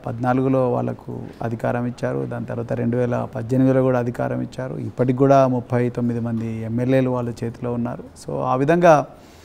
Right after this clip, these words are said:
ఈ దొరల పార్టీ అని చెప్పి ఆ విధమైన ఫ్రేమింగ్ అనేది కరెక్ట్ కాదని నేను అనుకుంటున్నా. But at the same time, బహుజన రాజ్యాధికారం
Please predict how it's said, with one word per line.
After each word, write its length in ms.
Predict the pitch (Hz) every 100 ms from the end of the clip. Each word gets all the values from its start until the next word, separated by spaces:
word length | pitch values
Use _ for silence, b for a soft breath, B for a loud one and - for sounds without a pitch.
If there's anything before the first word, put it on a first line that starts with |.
| b b b -
ఈ 720 | 135 151 151 147 143 139 131 123
దొరల 280 | 135 160 160
పార్టీ 440 | 165 151 135 147
అని 180 | 139 135
చెప్పి 420 | 131 131 123 - - - - 117
ఆ 160 | 120
విధమైన 480 | 120 127 135 135 123
ఫ్రేమింగ్ 460 | - 131 151 156 139
అనేది 420 | 127 127 135 120
కరెక్ట్ 380 | - 123 - -
కాదని 380 | 123 135 147
నేను 160 | 135 123
అనుకుంటున్నా. 800 | 120 127 123 - - - - 135
But 220 | 139 139
at 80 | 139
the 200 | 147 196
same 140 | 220
time, 200 | 185 127 - - B B B B B
బహుజన 480 | 123 147 170 185 185
రాజ్యాధికారం 1080 | 165 147 147 160 151 147 156 147 147 147